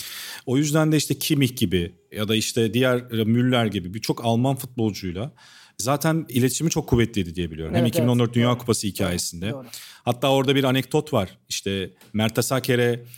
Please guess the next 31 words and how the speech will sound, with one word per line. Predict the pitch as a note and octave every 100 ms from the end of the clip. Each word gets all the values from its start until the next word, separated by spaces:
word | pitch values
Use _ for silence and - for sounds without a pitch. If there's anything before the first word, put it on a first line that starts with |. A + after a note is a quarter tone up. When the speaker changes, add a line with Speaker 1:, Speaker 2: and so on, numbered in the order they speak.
| - _ A#2
Speaker 1:
Hönigstein | A2+ C3+ - D3 C#3
yazdı | A2+ F#2+
yanlış | G2 F#2+ -
hatırlamıyorsam | G2+ G#2 G2+ F#2+ G2+
en | G2+
son. | G2+ E3+ F#3 - - - -
Mertesaker'e, | A2+ A2+ - C#3 C3 C3+ C3+ C3+ -
e, | A#2+
Löw | A#2 C3+ C#3 C#3 - -
hani | A2+ A2+ A2+
şey | - B2+
maçında | B2+ B2 C3
oynamayacağını | B2+ B2 C#3+ B2 A2+ G2 F2+
anlatacak. | F2+ F2+ - E3+ - _ -
Bütün, | -
e, | A#2 - - F#2 F2+
Dünya | G#2+ G#2+
Kupası'nın | A2 A2+ - G#2+
başından | - A2+ G#2
beri | G#2+
var | D3+
ama | C#3+
çeyrek | A2 A#2 A#2+
finalde | A#2+ A#2+
oynamayacağını | A#2 A#2+ C3 G#2+ A2 F#2+ F2+ - _ -
söylemesi | - F#2+ F#2+ -
lazım. | A2+ C#3+
Çünkü | C3+ A#2+
orada | A#2+ B2
taktiği | B2 - B2
değiştiriyor. | G#2+ - - A2